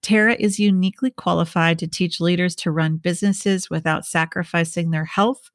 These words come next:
relationships, or integrity by establishing behaviors, habits, and rituals aligned with their vision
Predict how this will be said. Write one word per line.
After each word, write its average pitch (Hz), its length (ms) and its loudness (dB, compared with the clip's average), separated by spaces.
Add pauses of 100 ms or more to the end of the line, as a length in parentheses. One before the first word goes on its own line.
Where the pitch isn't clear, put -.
(480)
relationships, 196 960 2
or 196 160 4
integrity 170 840 2 (400)
by 180 160 2
establishing 196 640 0
behaviors, 190 600 2
habits, 190 460 0
and 202 120 2
rituals 160 600 0
aligned 165 600 0
with 165 140 0
their 160 160 0
vision 170 500 0